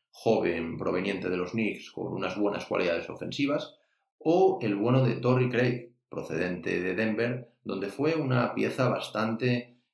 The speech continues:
importante en la segunda unidad de Denver. En cuanto a su equipo, para que os hagáis una idea,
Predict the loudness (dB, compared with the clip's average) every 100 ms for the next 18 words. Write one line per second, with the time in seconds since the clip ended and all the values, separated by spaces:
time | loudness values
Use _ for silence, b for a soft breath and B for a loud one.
0 | _ 0 2 2 0 2 0 0 -2 0
1 | -2 -2 -4 -6 -4 -2 -2 -4 -6 -4
2 | 0 2 2 0 -4 -6 -12 _ _ _
3 | _ -8 -4 0 0 0 -2 2 2 2
4 | -2 B B B _ -2 0 -4 0 2
5 | 2 0 -4 2 2 2 -2